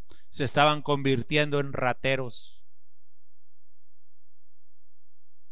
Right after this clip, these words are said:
Le robaban al Señor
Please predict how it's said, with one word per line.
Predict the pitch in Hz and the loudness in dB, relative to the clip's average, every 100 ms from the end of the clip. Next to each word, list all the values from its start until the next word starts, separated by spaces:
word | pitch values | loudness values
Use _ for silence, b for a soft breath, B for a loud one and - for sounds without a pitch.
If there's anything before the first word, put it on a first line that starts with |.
| - - - - - - - - - - - - - - - | -4 -4 -4 -4 -4 -4 -4 -4 -4 -4 -4 -4 -4 -4 -4
Le | - 147 | 4 6
robaban | 147 143 139 156 165 165 160 156 151 - | 10 10 12 12 12 12 12 8 4 2
al | 143 143 | 6 6
Señor | - 139 135 143 139 131 | 4 2 4 4 4 0